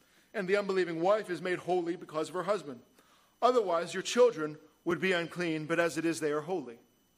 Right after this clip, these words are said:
Yes, it's possible to be holy and not saved. That's why we baptize babies. They're not saved, but they surely are holy because they are inside the covenant home. Just like a husband or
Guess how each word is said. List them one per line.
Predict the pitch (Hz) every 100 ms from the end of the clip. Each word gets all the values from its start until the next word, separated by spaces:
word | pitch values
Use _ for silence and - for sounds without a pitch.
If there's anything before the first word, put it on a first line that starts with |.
| _ _
Yes, | 208 170 - - _ _
it's | 185 175
possible | - 208 202 190 190
to | 156
be |
holy | 151 - 196 220 226 -
and | 170
not | 170 160
saved. | - 147 117 120 _ _
That's | 147 147 -
why | 131
we | 147
baptize | 123 131 131 135
babies. | 131 127 - - _ _ _ _ -
They're | 160
not | 196 196
saved, | 196 208 226 - -
but | 170
they | 156
surely | - - 277 202 143
are |
holy | 143 170 120 120 _ _ _
because | 185 185 226
they | 220
are | 214
inside | 220 226 220
the | 214
covenant | - 196 190 190
home. | 220 214 - _ _ _ _ _ _ _ _ _
Just | 240 233
like | 247 220 - -
a | 202 190 - - _ _
husband | - 226 175 202 185 -
or | 170 151